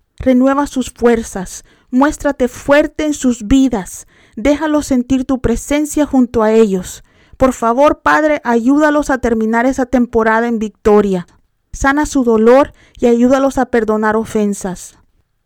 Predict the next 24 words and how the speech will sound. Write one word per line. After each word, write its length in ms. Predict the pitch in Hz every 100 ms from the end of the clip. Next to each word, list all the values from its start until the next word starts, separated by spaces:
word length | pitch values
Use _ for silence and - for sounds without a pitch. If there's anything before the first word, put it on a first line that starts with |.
| -
También 360 | 277 294 320
oro 220 | 320 320
por 140 | 320 285
los 140 | 277
que 100 | -
están 220 | 254 262
terminando 760 | 254 277 262 254 254 262 277 -
temporadas 720 | - 254 240 233 226 247 262
felices 520 | - 240 233 - 247
o 100 | 240
buenas. 640 | 202 202 208 196 175 - - _ _ _
Que 100 | 262
la 100 | 247
alegría, 600 | 233 226 220 302 320 330
la 120 | 302 247
abundancia, 880 | 220 220 220 285 311 302 320 311 -
la 180 | 233 220
gracia 520 | 208 247 302 - 294
y 80 | 277
la 100 | 240
experiencia 760 | 240 - 233 226 262 294 302 262
de 80 |
esa 180 | 262 285
temporada 680 | 269 247 233 240 311 311 240